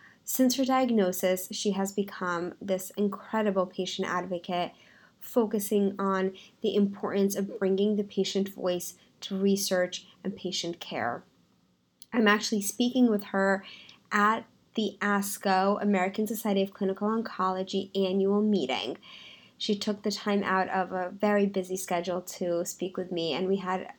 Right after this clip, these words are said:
a great conversation. Please excuse any noise and background sounds that you may hear because it is pretty much impossible to find a quiet spot to record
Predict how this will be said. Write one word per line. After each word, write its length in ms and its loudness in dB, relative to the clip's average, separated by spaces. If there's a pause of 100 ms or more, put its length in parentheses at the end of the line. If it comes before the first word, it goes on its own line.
a 60 -10
great 440 -2
conversation. 880 -4 (600)
Please 500 6
excuse 800 2
any 440 2
noise 720 2 (440)
and 180 4
background 800 4 (200)
sounds 600 4
that 80 -4
you 140 2
may 140 6
hear 300 4
because 460 -2
it 100 -2
is 180 -2 (240)
pretty 200 0
much 180 2
impossible 640 2
to 80 0
find 340 -4
a 60 -4
quiet 480 2
spot 280 0
to 100 -6
record 500 0